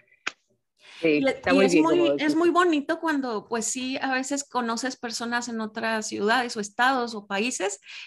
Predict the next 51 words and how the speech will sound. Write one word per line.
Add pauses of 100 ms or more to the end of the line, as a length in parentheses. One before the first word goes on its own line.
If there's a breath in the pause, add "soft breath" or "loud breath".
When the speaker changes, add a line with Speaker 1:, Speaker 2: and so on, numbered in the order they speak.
(120 loud breath)
Speaker 2:
y
es
una
confianza
tan
bonita
decirle,
"Ve
a
tal
iglesia",
y, (340 loud breath)
y
que
se
sienten
Speaker 1:
Ay,
Speaker 2:
acogidas
Speaker 1:
sí.
Speaker 2:
y
que
tú
tienes
la
confianza
de
que
así
va
a
ser,
pero
en
muchos
otros
lugares
no
es
así. (320 loud breath)
Entonces,
yo
aquí
pienso
en
Speaker 1:
Así
Speaker 2:
dos,
Speaker 1:
es.
Speaker 2:
dos
cosas
importantes. (500 loud breath)
Eh,